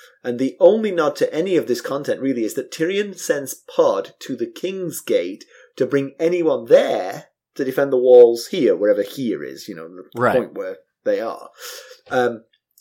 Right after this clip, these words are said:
Speaker 1: T V show pedantry, just as a matter of interest here, as the rowboats row ashore from the big ships,
Speaker 2: Uh-huh.
Speaker 1: okay, and Tyr-, and Stannis' men are, are jumping onto the shore, um, the Lannister forces are firing flaming arrows at them.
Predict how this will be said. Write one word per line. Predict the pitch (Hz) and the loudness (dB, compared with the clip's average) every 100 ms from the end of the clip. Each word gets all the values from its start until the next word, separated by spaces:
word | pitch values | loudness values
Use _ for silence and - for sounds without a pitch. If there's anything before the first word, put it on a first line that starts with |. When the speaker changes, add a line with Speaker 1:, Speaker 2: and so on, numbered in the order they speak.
| _ _ _ _ _ - _ _ | _ _ _ _ _ -20 _ _
Speaker 1:
T | - 220 254 | -10 -4 -2
V | 262 233 | -2 -2
show | 190 170 | 0 2
pedantry, | 147 127 - 90 | 2 0 -4 -14
just | 127 - - | -14 -12 -4
as | 123 | -2
a | 117 | 0
matter | 113 110 | -2 -4
of | 107 | -6
interest | 120 - - | -8 -12 -14
here, | 95 - - _ _ _ - | -14 -14 -20 _ _ _ -4
as | - - | -4 -2
the | 269 | -6
rowboats | 226 175 170 180 175 101 87 - - - _ | -2 6 8 8 6 2 2 -4 -10 -10 _
row | 123 120 135 143 139 | -10 6 8 10 8
ashore | - 135 120 101 92 | 4 4 4 4 2
from | 110 107 104 | -2 -4 -6
the | 98 _ | -10 _
big | 117 117 | -4 -2
ships, | - 92 - - - - - 113 | -8 -8 -12 -16 -16 -16 -14 -10
Speaker 2:
Uh-huh. | 107 123 - | -6 -6 -6
Speaker 1:
okay, | 101 76 85 - _ _ _ | -8 -8 -10 -14 _ _ _
and | 120 110 - | -6 -6 -8
Tyr-, | - 135 95 | 2 2 2
and | 117 | -2
Stannis' | - 139 139 127 117 | 4 4 4 0 -4
men | 107 | -2
are, | 98 - _ - | -4 -8 _ -8
are | 104 | -8
jumping | 98 123 110 107 | -4 -4 -4 -8
onto | 95 - | -8 -10
the | 95 | -8
shore, | - - - - - - _ | -2 -2 -4 -12 -20 -20 _
um, | 127 120 120 _ | -2 -2 -6 _
the | 208 135 | 0 2
Lannister | 135 165 202 180 120 107 110 - - | 4 2 0 -4 -2 -2 -2 -8 -2
forces | 127 98 - 101 | 2 2 0 -10
are | - | -14
firing | - 143 127 127 120 | -6 -2 2 2 0
flaming | - - 139 131 123 123 - | -8 -2 4 4 2 -8 -6
arrows | 165 151 104 | -4 -2 -2
at | 92 - | -6 -10
them. | 55 | -18